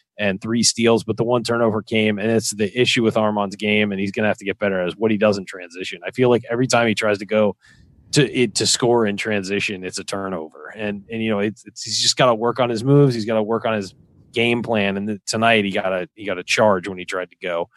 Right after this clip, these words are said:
Um, so I, I, yeah, but I'm giving it to him for his effort coming off that injury.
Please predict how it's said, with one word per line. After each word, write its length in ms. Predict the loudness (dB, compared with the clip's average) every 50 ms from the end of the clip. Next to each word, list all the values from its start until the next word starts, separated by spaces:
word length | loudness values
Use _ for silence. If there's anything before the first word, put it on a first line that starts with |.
| -20 -20 -20 -20 _ _ _ _ _
Um, 440 | -2 -2 0 0 0 -2 -4 -8 -12 _
so 180 | -4 0 2 2
I, 120 | 2 2 2
I, 160 | 2 2 4
yeah, 420 | 2 2 2 2 2 2 2 2
but 160 | 2 2 2
I'm 100 | 2 4
giving 220 | 4 4 2 2 0
it 60 | -2
to 100 | -2 -4
him 100 | -4 -4
for 140 | -4 -4 -4
his 140 | -4 -4 -2
effort 340 | -4 -6 -6 -8 -14 -16
coming 220 | -14 -14 -12 -10 -10
off 160 | -10 -10 -12
that 120 | -16 -16
injury. 420 | -16 -18 -20 -20 -20 -20 -20 -20